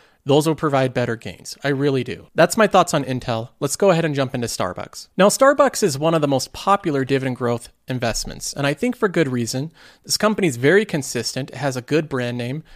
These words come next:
and it continues to grow, even though it's already a very large company. It has a market cap of a hundred and thirty-four billion dollars. It trades at a P E ratio of thirty right now, which I think is okay. I think that's a decent P E ratio.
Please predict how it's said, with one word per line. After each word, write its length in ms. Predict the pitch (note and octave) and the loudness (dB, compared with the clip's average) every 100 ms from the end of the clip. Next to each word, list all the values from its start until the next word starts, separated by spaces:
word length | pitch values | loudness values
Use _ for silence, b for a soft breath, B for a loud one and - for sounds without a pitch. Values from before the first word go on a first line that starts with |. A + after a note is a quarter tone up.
| b - | b -6
and 160 | C3+ | -4
it 80 | C#3 | -2
continues 400 | D#3 C#3 G#3+ G#3+ | -2 -2 -2 -2
to 80 | G3 | -2
grow, 320 | F#3 G#3 - | -2 -2 -4
even 220 | - D3+ F3 | -6 -4 0
though 100 | F3+ | 0
it's 160 | F3 - | -2 0
already 420 | D#3 D3+ F3+ D3+ | 2 2 2 0
a 60 | A#2+ | 0
very 240 | C3+ C3+ | -2 0
large 320 | B2 B2 - | -2 -4 -4
company. 420 | - E3 - - - B B - | -8 -8 -10 -16 -18 B B -6
It 80 | |
has 160 | D#3 A3 | 0 2
a 60 | G#3+ | 4
market 320 | F#3 G3 E3+ | 4 2 -2
cap 240 | E3 D#3+ | -4 -4
of 80 | C#3 | -4
a 60 | B2+ | -4
hundred 280 | - F#3+ | -2 -2
and 100 | F#3+ | -2
thirty-four 380 | E3+ D#3 C#3+ C3+ | -2 -4 -4 -4
billion 320 | A#2+ B2 A#2 | -4 -4 -2
dollars. 380 | A2+ D#3 E3 D#3+ b b b - | 0 0 -2 -6 b b b -8
It 140 | C#3 | -4
trades 240 | - F#3+ F3+ | 2 4 4
at 80 | |
a 60 | F#3 | 2
P 280 | - E3+ E3+ | 0 -4 -2
E 40 | |
ratio 320 | E3 D#3+ - B2+ | 0 0 0 -4
of 60 | |
thirty 320 | - C#3+ D3 | -2 -2 0
right 200 | D3 C#3 | 0 0
now, 280 | D3 C#3 C#3 | 0 -4 -4
which 160 | C#3 - | -8 -8
I 80 | D#3 | -6
think 280 | - B3+ | -4 -2
is 300 | A#3+ E3+ - - | 2 2 0 -6
okay. 460 | C3 C3 - - - - | -4 -4 -8 -16 -16 -6
I 80 | D#3+ | -2
think 160 | A3 | 0
that's 160 | A3 - | 0 -2
a 60 | |
decent 480 | C#3+ - C#3+ - C3+ | -4 -4 -6 -4 -6
P 260 | - B2+ B2 | -6 -6 -4
E 40 | |
ratio. 500 | B2 A#2+ - B2 A#2+ | -4 -4 -2 -2 -2